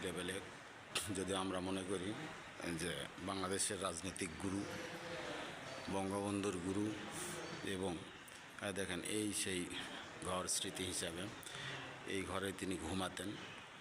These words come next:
এই ঘরটা আমরা ভা-, আমি আপনাকে দরকার ভালোভাবে দেখাচ্ছি। জীবিত অবস্থায় এই ঘরে সে ঘুমাতো। এখানে একটা সাইনবোর্ড লেখা আছে, দেখেন, কৃষক, আহ, মজুর, কামার, কুমার, জেলে, মাঝি, তাঁতি, মেথর, প্রকৃতি, মেহনতি মানুষের মুক্তির স্বপ্ন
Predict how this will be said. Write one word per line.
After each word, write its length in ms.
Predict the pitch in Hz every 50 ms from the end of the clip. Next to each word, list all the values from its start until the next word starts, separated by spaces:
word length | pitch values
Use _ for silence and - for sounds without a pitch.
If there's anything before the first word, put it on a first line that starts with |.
| - - - - - - - - - - - - - 101
এই 60 | 98
ঘরটা 320 | 90 101 95 - - 98 92
আমরা 240 | 95 92 92 90
ভা-, 340 | 85 87 98 78 - - 87
আমি 240 | 90 87 90 90 90
আপনাকে 300 | 90 - - 92 85 87
দরকার 340 | 82 78 85 85 - - 85
ভালোভাবে 460 | 80 90 95 95 92 92 87 85 87
দেখাচ্ছি। 420 | 80 85 80 80 80 - - - - - - - - -
জীবিত 320 | 98 98 98 90 92 - 98
অবস্থায় 400 | 92 82 87 85 - - 92 87
এই 80 | 85
ঘরে 220 | 80 85 85 87 85
সে 160 | - - 92
ঘুমাতো। 460 | 80 85 82 73 67 - - 95 101 113 - - - - - - - - - - - - - - - - - - - -
এখানে 160 | 101 101 95
একটা 120 | 92 95 95
সাইনবোর্ড 420 | - 101 90 87 92 92 87 -
লেখা 200 | 90 87 82 87
আছে, 200 | 85 - - 87 80
দেখেন, 280 | - 85 80 98 95 92 95
কৃষক, 300 | 104 87 - - 92 85 - 87 - - - - - - - - - - - - -
আহ, 100 | 80 82
মজুর, 380 | 87 92 95 85 82 95 82 80 -
কামার, 300 | 101 95 95 95 92 87
কুমার, 380 | 85 - 98 95 92 90 87 82
জেলে, 320 | 82 95 90 90 90 90 85
মাঝি, 440 | 87 90 87 87 82 87 92 87 85 -
তাঁতি, 360 | - 90 - - 92 90 82 - -
মেথর, 380 | 107 95 92 92 - - 101 90 - -
প্রকৃতি, 480 | 104 92 - - - - 104 95 92 - - - 98
মেহনতি 500 | 92 87 90 95 110 117 107 - 90 85
মানুষের 420 | 90 90 98 110 - - - 98 80
মুক্তির 340 | 87 92 - - - - 95
স্বপ্ন 520 | - - - 98 - - - 90 85 78